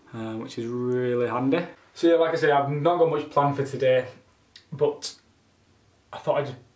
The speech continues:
bring you a bit of an update and a bit of behind the scenes to sort of fill the vlog up a little bit.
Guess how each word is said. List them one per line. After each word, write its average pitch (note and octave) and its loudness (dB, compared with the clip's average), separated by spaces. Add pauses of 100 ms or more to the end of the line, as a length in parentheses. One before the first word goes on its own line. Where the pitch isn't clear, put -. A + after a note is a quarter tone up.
(220)
bring D3 -2
you C#3+ 2
a C#3 2
bit D3 4
of C3+ -2
an C#3+ -2
update C3 2
and - -4
a C3+ -6
bit C3 -4
of C3 -6
behind C3 -2
the B2+ -8
scenes C3 -4
to - -16
sort - -10
of - -16
fill C3 -2
the A#2+ -10
vlog B2+ -4
up - -10
a C3+ -6
little C3 -6
bit. B2+ -4